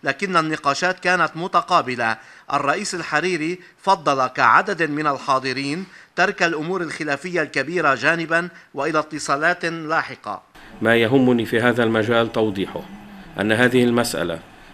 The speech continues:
Speaker 2: هي من المواضيع الخلافية، ذلك أن ثمة أفرقاء ينادون بالح-، بحصول التواصل وآخرين يرفضون. وأضاف دولة الرئيس:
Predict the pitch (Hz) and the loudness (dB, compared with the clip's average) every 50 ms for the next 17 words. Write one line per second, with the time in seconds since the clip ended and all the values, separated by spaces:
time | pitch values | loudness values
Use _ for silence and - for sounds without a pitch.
0 | - - 117 120 117 110 110 104 104 104 104 104 104 107 104 104 123 120 101 82 | -2 2 4 6 6 6 4 4 4 4 4 4 4 4 4 4 4 2 2 2
1 | 98 92 - - 107 107 107 - - 127 117 113 117 117 123 131 127 - - - | 0 -2 -2 -2 0 0 0 0 0 -4 -2 -2 -2 -2 -2 -4 -8 -14 -20 -20
2 | - - - - 104 120 123 113 107 - 107 90 104 107 104 - 127 123 120 113 | -20 -20 -8 -2 2 4 4 4 2 0 -2 -2 -2 -2 -2 -2 0 0 0 0
3 | 107 101 - - 95 - - 110 107 - - 120 117 - 98 107 107 107 104 101 | -2 -2 -2 -4 -6 -6 -4 -4 -4 -2 0 0 0 0 0 -2 0 0 0 0
4 | 98 120 131 127 113 104 95 90 95 95 92 - - 101 117 95 92 95 - 113 | 2 2 2 4 4 2 0 0 -2 -4 -4 -6 -8 -10 -8 -8 -8 -8 -6 -6
5 | 107 - 143 135 123 113 110 - 117 110 113 117 113 - - 117 110 120 123 123 | -4 -2 0 0 0 0 -2 -2 -2 0 0 0 -2 -2 -2 -2 -2 -2 -2 -6
6 | - - - - - - - - 95 92 107 110 - - 110 107 110 110 113 113 | -10 -18 -20 -20 -20 -14 -8 -4 -2 0 0 0 0 0 0 0 2 0 0 0
7 | 113 110 110 - - - - - 107 107 107 101 - 113 107 98 95 90 80 82 | -2 -4 -6 -12 -18 -18 -10 -4 0 0 0 0 -2 -4 -4 -4 -4 -4 -6 -6
8 | - - - - - - - - - - - - - - - - - - - 80 | -10 -18 -20 -20 -20 -20 -20 -20 -20 -20 -20 -20 -20 -20 -20 -20 -18 -10 -6 -2
9 | 82 104 104 131 135 131 131 120 107 123 123 123 120 117 117 117 101 104 101 92 | 0 4 6 6 6 6 6 2 2 4 4 4 4 2 0 -2 0 0 0 0
10 | 92 87 - - - | -2 -4 -6 -10 -16